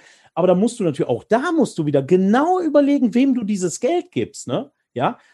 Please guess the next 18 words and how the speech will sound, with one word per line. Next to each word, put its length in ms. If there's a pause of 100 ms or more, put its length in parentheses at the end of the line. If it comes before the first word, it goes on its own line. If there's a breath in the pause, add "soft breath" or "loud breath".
(180 soft breath)
weil 360 (720 soft breath)
dann 200
ist 200
die 120
Kohle 400
halt 280
weg, 380 (120)
ja? 300 (200)
So 320
gesehen, 500
ne? 240
Wenn 120
du 60
dann 220
keine 260
Ware 260
kriegen 380
würdest, 320